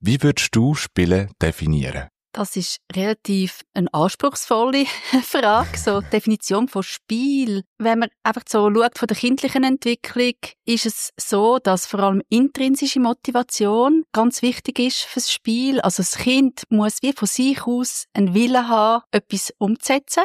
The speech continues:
Speaker 1: Mhm.
Speaker 2: etwas zu machen, sich zu verweilen. Spiel sollte immer auch in einer guten Atmosphäre passieren können, also mit positiven Emotionen. Dann etwas, wo man auch immer wieder beobachtet, ist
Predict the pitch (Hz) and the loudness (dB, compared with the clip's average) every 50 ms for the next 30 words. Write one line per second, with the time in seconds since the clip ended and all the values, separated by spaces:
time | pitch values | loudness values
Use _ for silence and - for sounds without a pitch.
0 | 359 _ - 87 82 - - 202 208 190 - - - 185 185 233 - - - - | 0 _ -4 0 2 2 0 0 -2 -6 -6 -2 0 2 2 2 0 -2 -4 -4
1 | 294 - 190 180 - - - - 196 185 160 175 180 214 240 277 277 285 330 _ | -2 -2 -2 -4 -4 -10 -4 -2 0 0 0 0 -2 -2 0 0 0 0 0 _
2 | _ _ - - - - - 240 247 269 294 302 302 277 - - 220 214 _ - | _ _ -10 -10 -8 -2 0 0 2 4 4 4 2 0 0 0 0 -2 _ -4
3 | _ 214 220 240 247 240 233 220 - 202 190 185 190 202 202 214 214 214 220 - | _ 0 2 4 4 2 2 0 0 0 2 2 4 4 4 4 2 0 0 -2
4 | - 233 214 214 208 190 196 196 202 - _ _ - 220 196 - _ - 175 180 | -2 0 0 0 0 0 0 -2 -2 -4 _ _ 0 0 0 2 _ 0 0 0
5 | - - 185 - - - 180 165 185 214 220 240 _ - 269 240 - - - 233 | 0 -2 -4 -4 -2 -2 0 0 0 2 0 -2 _ -2 -6 -6 -4 -4 -2 -2
6 | 233 240 240 233 - - 226 240 247 262 269 247 - 202 196 - - 196 185 _ | -2 -2 -4 -6 -4 -4 -2 0 0 0 -2 0 -2 -4 -2 0 0 -2 -2 _
7 | _ - 202 208 - 226 _ - 208 196 - 196 180 175 175 170 170 - - - | _ 0 0 0 0 -4 _ -2 -4 -2 0 0 2 2 2 0 0 -2 -2 0
8 | 170 170 180 202 233 269 311 359 _ _ _ 220 226 262 294 302 277 _ _ 226 | 0 0 0 2 2 2 2 2 _ _ _ 2 4 4 4 2 2 _ _ -2
9 | 247 254 _ _ _ _ - 262 240 - - 220 220 214 214 214 - - 190 196 | -2 -2 _ _ _ _ -2 -2 -2 -2 0 0 2 2 2 2 2 2 2 2
10 | 233 - - 240 262 277 254 247 - 240 214 233 233 240 - 247 240 247 240 - | 0 0 2 2 2 4 2 0 -2 0 0 2 0 2 4 2 2 2 0 -4
11 | - _ - 247 240 _ - 233 226 226 233 - - - - | -8 _ -4 -4 -4 _ -2 -2 -2 0 -2 -4 -4 -6 -8